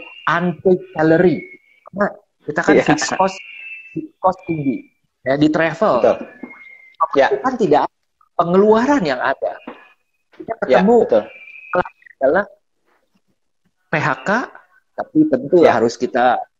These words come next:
Speaker 1: ya, ada berikan tanggungan, eh, apa, kompensasi dan lain sebagainya, atau
Speaker 2: Betul.
Speaker 1: unpaid salary.
Speaker 2: Ya.
Speaker 1: Silahkan, Pak.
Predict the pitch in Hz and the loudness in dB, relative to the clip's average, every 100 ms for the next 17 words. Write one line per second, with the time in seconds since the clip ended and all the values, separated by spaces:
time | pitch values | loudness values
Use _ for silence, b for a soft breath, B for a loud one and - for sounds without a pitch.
0 | _ 113 110 113 110 113 107 110 107 117 | _ -2 0 0 2 2 2 0 0 -2
1 | 113 113 110 110 113 117 110 113 107 110 | -2 -2 0 0 0 -2 -2 -6 -4 0
2 | 110 101 107 - 107 117 104 117 117 110 | 0 0 -2 -2 0 -2 0 -2 -2 -4
3 | 117 104 107 107 104 107 104 110 104 143 | -4 -4 -2 -4 -2 -2 0 0 -2 -4
4 | 214 _ _ _ _ - - 127 120 - | -6 _ _ _ _ -20 -6 -4 -4 -2
5 | 233 185 180 226 - _ _ _ _ _ | 2 4 4 2 -2 _ _ _ _ _
6 | _ - - - 156 156 180 - 160 160 | _ -20 -20 -6 -4 -2 -2 -2 2 2
7 | 143 98 - _ _ _ _ _ _ _ | 2 -2 -8 _ _ _ _ _ _ _
8 | _ _ _ _ 127 - 120 104 107 90 | _ _ _ _ 0 0 -4 -2 -2 -4